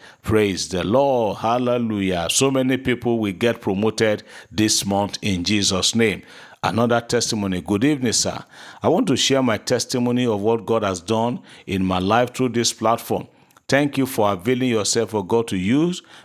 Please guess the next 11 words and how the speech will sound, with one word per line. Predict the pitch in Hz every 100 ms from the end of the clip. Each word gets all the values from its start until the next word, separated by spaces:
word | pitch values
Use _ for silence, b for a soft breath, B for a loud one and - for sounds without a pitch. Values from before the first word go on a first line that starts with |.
| B
May, | 95 95 92 -
may | 92 95
God | 82 85 123 127
increase | 110 98 92 - 123 113 110
you | 117
in | 101 98
all | 98 117 110
ramifications | 101 98 92 - - 113 104 117 107 107 B B B
in | 101 92
Jesus' | 85 110 98 98 -
name. | 107 95